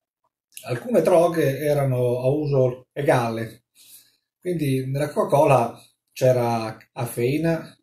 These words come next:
e c'era anche la, la cocaina o eroina. Infatti si è trovata traccia di, di eroina. Era un mix di, di, di sostanze, tecnicamente era una bevanda molto potente.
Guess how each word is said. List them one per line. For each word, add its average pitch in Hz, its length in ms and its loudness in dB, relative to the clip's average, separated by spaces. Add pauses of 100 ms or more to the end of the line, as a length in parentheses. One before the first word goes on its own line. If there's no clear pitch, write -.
(960)
e 127 200 -8
c'era 175 280 2
anche 156 460 0
la, 120 680 -4
la 123 160 -10
cocaina 110 800 -6
o 123 240 -4
eroina. 120 460 -6
Infatti 151 360 -4
si 127 100 -2
è 117 60 -2
trovata 123 360 -4
traccia 131 480 0
di, 110 360 -4 (400)
di 113 140 -8
eroina. 104 580 -6 (120)
Era 156 480 0
un 175 180 -6
mix 208 520 -2
di, 131 600 -6 (320)
di, 156 220 -4
di 160 100 2
sostanze, 135 1080 -4 (300)
tecnicamente 180 500 -4
era 135 340 0
una 139 180 -2
bevanda 151 720 0
molto 131 800 2
potente. 104 800 -6